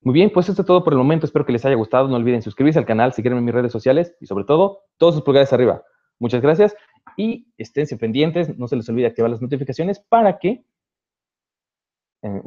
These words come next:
se-, sean notificados cuando esté haciendo los live stream, ya que, pues, no les puedo avisar con mucha anticipación.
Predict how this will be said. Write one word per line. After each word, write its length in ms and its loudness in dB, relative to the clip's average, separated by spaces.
se-, 260 -4
sean 500 -4
notificados 480 -2
cuando 380 0
esté 180 -10
haciendo 200 -2
los 100 -4
live 100 2
stream, 160 -4
ya 100 -4
que, 80 -14
pues, 120 -12
no 100 -2
les 100 -4
puedo 240 0
avisar 280 -4
con 100 -10
mucha 220 -6
anticipación. 440 -12